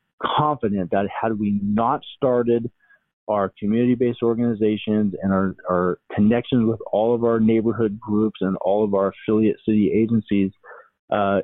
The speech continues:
aggressively at the end of two thousand fifteen, we would have been in a far worse position to be able to handle the beginning stages of this pandemic that we saw and the subsequent disasters, um, that kind of started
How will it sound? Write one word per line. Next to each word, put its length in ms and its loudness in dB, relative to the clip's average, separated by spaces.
aggressively 1040 0
at 140 -2
the 100 2
end 120 4
of 120 0
two 120 0
thousand 460 0
fifteen, 600 0
we 180 2
would 140 2
have 120 0
been 120 2
in 140 2
a 100 0
far 480 0
worse 400 0
position 680 0
to 100 -2
be 240 2
able 200 0
to 140 -4
handle 420 2
the 100 -2
beginning 540 0
stages 480 2
of 200 0
this 160 0
pandemic 600 0
that 160 0
we 180 0
saw 360 0
and 200 2
the 160 2
subsequent 440 -2
disasters, 720 0
um, 420 0
that 240 0
kind 160 -2
of 80 -6
started 300 -2